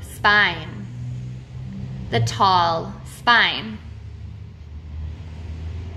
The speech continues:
Your right shoulder. Your right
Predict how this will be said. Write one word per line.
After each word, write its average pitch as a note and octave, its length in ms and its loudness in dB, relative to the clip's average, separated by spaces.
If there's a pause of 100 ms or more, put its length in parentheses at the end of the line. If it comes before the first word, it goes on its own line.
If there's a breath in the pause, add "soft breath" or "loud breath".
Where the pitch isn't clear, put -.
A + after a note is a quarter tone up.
(920)
Your C4 280 6
right A3 380 6
shoulder. G3+ 880 -2 (2500)
Your A#3+ 260 6
right G#3+ 540 4